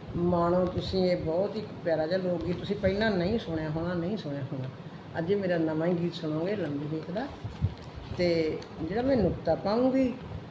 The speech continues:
ਉਹ ਜਿਵੇਂ ਭੈਣਾਂ ਕਹਿੰਦੀਆਂ ਵੀ ਸਾਨੂੰ ਇਹ ਜ਼ਰੂਰ ਪਾਇਆ ਕਰੋ, ਜਿਹੜਾ ਸਾਨੂੰ ਕਿਸੇ ਜੋਸ਼ੀ ਕੋਲੇ ਨਾ ਜਾਣਾ ਪਵੇ।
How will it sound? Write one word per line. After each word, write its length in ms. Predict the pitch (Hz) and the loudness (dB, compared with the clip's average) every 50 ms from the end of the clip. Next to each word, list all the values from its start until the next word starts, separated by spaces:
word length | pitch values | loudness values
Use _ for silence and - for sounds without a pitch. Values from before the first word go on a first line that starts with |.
| - - | -4 -2
ਉਹ 200 | 208 233 269 262 | 2 2 2 2
ਜਿਵੇਂ 480 | 226 247 247 240 240 233 233 233 226 | 4 4 4 6 6 6 6 4 4
ਭੈਣਾਂ 360 | 220 - 254 262 240 220 208 | 4 4 4 6 6 6 4
ਕਹਿੰਦੀਆਂ 240 | 190 214 214 233 247 | 4 4 6 6 6
ਵੀ 80 | 269 220 | 4 4
ਸਾਨੂੰ 240 | - 208 202 214 214 | 2 2 2 4 4
ਇਹ 140 | 202 214 | 4 4
ਜ਼ਰੂਰ 280 | - 170 175 196 220 254 | 4 4 2 2 0 0
ਪਾਇਆ 280 | - - 196 185 180 165 | 2 2 4 4 4 4
ਕਰੋ, 200 | 160 175 185 190 | 2 2 2 4
ਜਿਹੜਾ 160 | 214 233 214 | 4 4 4
ਸਾਨੂੰ 220 | 220 208 190 180 | 4 2 0 2
ਕਿਸੇ 180 | 175 170 175 185 | 0 0 0 0
ਜੋਸ਼ੀ 360 | 165 175 170 165 - - 175 | 2 2 0 0 0 -2 -4
ਕੋਲੇ 220 | 175 180 180 175 | 0 0 0 0
ਨਾ 280 | 165 160 160 156 151 151 | 0 -2 -2 -2 -4 -2
ਜਾਣਾ 320 | 151 151 156 156 156 156 | -2 -2 0 -2 -2 -2
ਪਵੇ। 360 | 151 156 156 160 202 247 294 | -4 -4 -4 -2 0 0 0